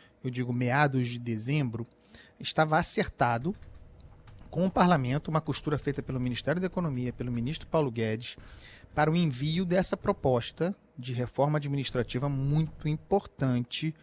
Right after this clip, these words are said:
para o Congresso. Se essa costura estava feita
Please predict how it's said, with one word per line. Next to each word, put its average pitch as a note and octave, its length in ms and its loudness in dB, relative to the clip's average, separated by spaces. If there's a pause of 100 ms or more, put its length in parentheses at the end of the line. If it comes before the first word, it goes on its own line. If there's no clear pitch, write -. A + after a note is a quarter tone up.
(420)
para C#3 400 6
o D#3+ 80 -4
Congresso. D3 760 0 (560)
Se - 540 2 (280)
essa C#3+ 280 4
costura B2 500 -2
estava B2 420 0
feita D3 720 0